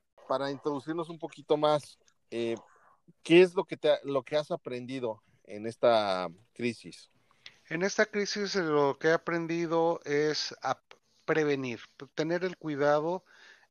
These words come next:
Speaker 2: de que cuidemos nuestras pertenencias, nuestra familia, porque la inseguridad está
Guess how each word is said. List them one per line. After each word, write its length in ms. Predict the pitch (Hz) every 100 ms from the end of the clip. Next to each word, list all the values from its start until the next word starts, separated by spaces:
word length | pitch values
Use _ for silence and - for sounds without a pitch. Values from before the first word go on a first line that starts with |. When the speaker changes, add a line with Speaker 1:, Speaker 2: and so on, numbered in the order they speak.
| _
Speaker 2:
de 560 | 131 139 139 147 151 - _ _ _ _ -
que 560 | 139 143 147 151 - _
cuidemos 560 | 147 147 151 165 170 156
nuestras 400 | 139 - 127 -
pertenencias, 720 | 135 - 135 139 151 156 147
nuestra 280 | 135 - 123
familia, 600 | - 123 139 151 160 170 - - _ _ _ -
porque 640 | 135 127 - 139 135 135
la 100 | 131
inseguridad 680 | 123 135 131 135 135 143
está 560 | 151 - 143 143 143 -